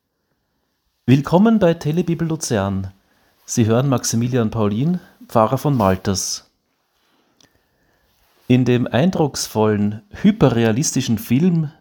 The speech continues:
Die Passion Christi von Mel Gibson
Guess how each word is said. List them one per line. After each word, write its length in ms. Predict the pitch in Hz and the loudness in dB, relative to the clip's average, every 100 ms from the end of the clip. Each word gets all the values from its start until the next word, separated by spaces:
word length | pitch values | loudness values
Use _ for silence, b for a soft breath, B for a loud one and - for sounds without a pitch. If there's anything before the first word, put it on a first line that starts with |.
| - | -6
Die 60 | 117 | -2
Passion 560 | 131 113 110 113 151 | 0 0 0 0 0
Christi 500 | - 131 127 - 165 | -2 -2 -2 -2 -2
von 220 | 156 110 | 0 -2
Mel 160 | 101 101 | 0 -2
Gibson 580 | 98 139 - - 135 | -4 -6 -6 -4 -4